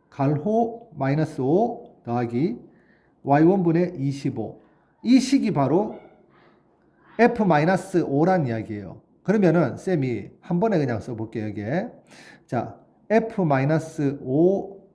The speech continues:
곱하기 에프 오는, 자, 이 식 그대로 쓰면, 자, 마이너스 마이너스가 있으니까 플러스가 되겠지. 자,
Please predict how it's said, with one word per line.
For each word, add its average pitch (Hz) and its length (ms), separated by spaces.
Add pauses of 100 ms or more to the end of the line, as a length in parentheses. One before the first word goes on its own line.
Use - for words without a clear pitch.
(340)
곱하기 143 680 (440)
에프 - 800
오는, 165 580 (560)
자, 147 120
이 202 160
식 - 160
그대로 170 260
쓰면, 180 520
자, 147 100
마이너스 185 360
마이너스가 165 400
있으니까 139 280
플러스가 226 380
되겠지. 135 520
자, 104 380